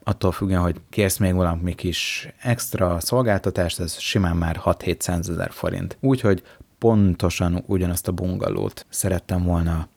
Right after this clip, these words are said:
lefoglalni, vagy hát arra voltam kíváncsi, hogy most idén nyáron hogy tudnánk ezt kivitelezni, és konkrétan gyakorlatilag háromszorosa lett, és nyilván akkor még a, mondjuk, benzinárakról nem is beszéltünk. Úgyhogy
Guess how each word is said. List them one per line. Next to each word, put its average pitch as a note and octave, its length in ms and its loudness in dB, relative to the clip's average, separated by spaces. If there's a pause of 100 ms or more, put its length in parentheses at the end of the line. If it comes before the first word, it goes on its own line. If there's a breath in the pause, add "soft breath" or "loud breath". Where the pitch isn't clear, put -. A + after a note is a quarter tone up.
(100)
lefoglalni, F2+ 640 2
vagy F2+ 200 0
hát F2 140 -2
arra F2+ 160 0
voltam F2+ 320 2
kíváncsi, F#2 460 0
hogy F#2 120 0
most F#2 440 -4
idén G2 300 2
nyáron E2+ 440 0
hogy F#2+ 200 0
tudnánk E2+ 420 0
ezt - 380 -6
kivitelezni, A2+ 720 2
és F2+ 260 0
konkrétan F2 760 0 (140)
gyakorlatilag F2 840 0
háromszorosa F2+ 1160 -2
lett, G#2 300 0
és - 360 -4 (120)
nyilván E2+ 320 2
akkor F2 260 0
még E2+ 200 2
a, E2+ 280 0
mondjuk, F#2 220 -4
benzinárakról F2 1300 0 (140)
nem F2 240 -2
is E2+ 120 -4
beszéltünk. - 720 -6 (180)
Úgyhogy B2+ 760 0